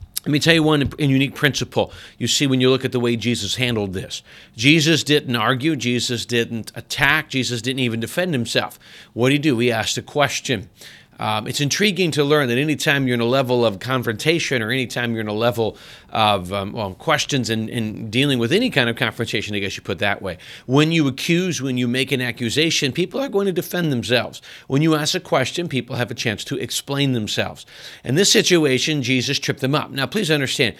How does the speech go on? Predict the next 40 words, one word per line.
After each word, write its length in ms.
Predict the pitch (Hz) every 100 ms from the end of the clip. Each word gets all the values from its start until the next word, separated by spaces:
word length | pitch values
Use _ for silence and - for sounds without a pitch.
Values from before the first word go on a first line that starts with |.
| - _
Jesus 440 | - 196 151 160
knew 120 | 156 135
their 120 | 113
thoughts. 480 | 120 151 - - - - -
Jesus 400 | 123 147 127 120
knew 120 | 139
the 100 | 117
mind 500 | 120 120 135 170 202
of 100 | 190
the 80 | 180
people, 500 | - 202 - 214 240 - - -
of 220 | 127 123
these, 420 | 139 135 113 -
uh, 220 | - 117 107
religious 400 | 120 143 135 135
teachers. 440 | - 156 147 127
And 120 | 123 117
so 220 | 135 117
for 180 | - 113
Jesus, 400 | 143 156 143 120
this 180 | 127
was 160 | 123 110
an 120 | 120
easy 380 | 120 107 123 127
answer. 420 | 123 - 131 120 - - - -
Uh, 140 | 107
ha-, 360 | 127 139 - 127
having 680 | 147 143 147 135 120 120 123
knowledge, 460 | 127 143 165 110
knowing 360 | 127 127 143 139
their 80 | 123
thinking, 440 | 127 113 113 107
he 120 | 113
was 160 | 107 107
able 240 | 113 110
to 140 | - 123
use 180 | 107 104
it 80 |
against 420 | 98 110 113 - -
them. 200 | 110